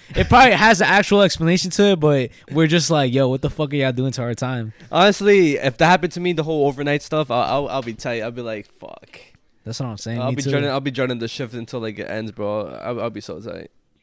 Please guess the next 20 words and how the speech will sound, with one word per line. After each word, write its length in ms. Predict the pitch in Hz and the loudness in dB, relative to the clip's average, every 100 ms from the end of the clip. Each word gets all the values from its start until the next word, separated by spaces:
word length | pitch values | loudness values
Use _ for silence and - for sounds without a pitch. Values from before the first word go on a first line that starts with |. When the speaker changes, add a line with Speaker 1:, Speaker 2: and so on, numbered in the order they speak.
| _ _ _ _ - | _ _ _ _ -10
Speaker 1:
I'll 120 | 160 | -4
tell 160 | 185 151 | 0 0
my 120 | 120 | -2
boss, 280 | 123 120 113 | -2 -4 -4
like, 120 | 107 | -8
"Listen, 440 | 113 - 101 92 _ - | -8 -10 -12 -14 _ -18
I, 80 | 107 | -14
I'm 160 | - 151 | -10 -4
not 180 | 165 143 | -4 -2
tripping 300 | 160 156 143 | -4 -2 -2
as 120 | 113 | -2
long 140 | 120 | -2
as 100 | 127 | -4
you 60 | 123 | -4
pay 140 | 131 | -4
me 80 | 123 | -4
an 80 | 113 | -4
extra 240 | 113 110 | -6 -8
hour, 260 | 110 123 120 | -8 -6 -8
'cause 400 | - 107 98 | -8 -10 -12